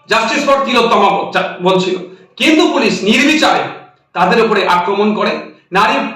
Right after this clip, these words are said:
থেকে, নারীরাও বাদ যায়নি, টেনে হিঁচড়ে প্রিজন ভ্যানে তাদেরকে তোলা হয়। যে আমাদের প্রশ্ন,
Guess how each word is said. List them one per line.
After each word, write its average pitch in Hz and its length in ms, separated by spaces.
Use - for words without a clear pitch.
থেকে, 254 300
নারীরাও 226 540
বাদ - 220
যায়নি, 214 480
টেনে 277 200
হিঁচড়ে 320 500
প্রিজন 214 260
ভ্যানে 220 220
তাদেরকে 170 380
তোলা 156 180
হয়। - 180
যে - 100
আমাদের 311 280
প্রশ্ন, - 540